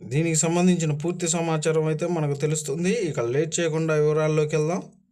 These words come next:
ఏపీలో అధికారంలోకి వచ్చిన కూటమి సర్కార్ ప్రజలకు వరుస తీపి కబుర్లు తెలియజేస్తూ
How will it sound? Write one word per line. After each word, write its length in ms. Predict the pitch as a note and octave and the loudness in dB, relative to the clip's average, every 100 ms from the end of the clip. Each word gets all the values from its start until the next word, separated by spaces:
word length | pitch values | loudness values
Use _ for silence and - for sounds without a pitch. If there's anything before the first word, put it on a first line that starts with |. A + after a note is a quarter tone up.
| _ - _ _ _ - | _ -20 _ _ _ -4
ఏపీలో 520 | D3+ F#3 G#3 G#3 G#3 | -2 2 4 6 6
అధికారంలోకి 720 | F3+ F3+ G3 F#3+ F#3+ G3 F#3 | 4 2 0 0 0 -2 0
వచ్చిన 300 | F3+ F3+ F3+ | 0 0 -4
కూటమి 400 | F3+ F3+ F3+ F3+ | -2 -2 0 0
సర్కార్ 380 | F3 E3+ F3 F3 | 0 0 0 -2
ప్రజలకు 640 | E3+ D#3 F3 F3 F3 F3 | -2 -6 -4 -4 -2 -2
వరుస 180 | E3 E3 | -2 -4
తీపి 300 | E3 F3+ E3 | -6 -6 -2
కబుర్లు 420 | E3 E3 E3 E3 | -2 0 -2 -6
తెలియజేస్తూ 800 | D#3+ D#3 D#3+ D#3 D#3+ - D#3+ D#3+ | -4 -2 -2 -2 -4 -4 -6 -6